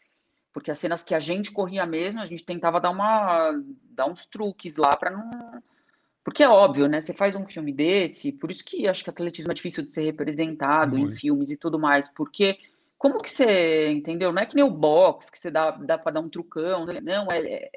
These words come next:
Speaker 1: é uma pista, é correr, sabe? É uma coisa que expõe muito o nosso corpo, ó, e tudo mais. Então, tive-,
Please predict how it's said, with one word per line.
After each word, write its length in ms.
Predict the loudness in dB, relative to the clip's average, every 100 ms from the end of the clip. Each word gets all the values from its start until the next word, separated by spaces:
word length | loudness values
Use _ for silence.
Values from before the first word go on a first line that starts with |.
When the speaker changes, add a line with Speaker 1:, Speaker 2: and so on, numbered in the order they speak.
| -4
Speaker 1:
é 100 | -2
uma 160 | -2 -4
pista, 640 | -4 -2 -2 -4 -4 -2 0
é 100 | -2
correr, 680 | 0 0 0 0 2 0 _ _ _ _
sabe? 260 | -4 0 0
É 20 |
uma 80 | -2
coisa 160 | -4 -6
que 80 | -8
expõe 520 | -10 -4 0 2 2
muito 260 | 0 -2
o 40 | -4
nosso 180 | -4 -6
corpo, 540 | -6 0 0 0 -2 0
ó, 280 | 2 0 -4 _ _ _ _ _
e 140 | -2 -2
tudo 240 | -2 -2
mais. 280 | 0 2 2
Então, 680 | 0 2 0 0 -2 -2 -4 -4
tive-, 360 | 2 2 2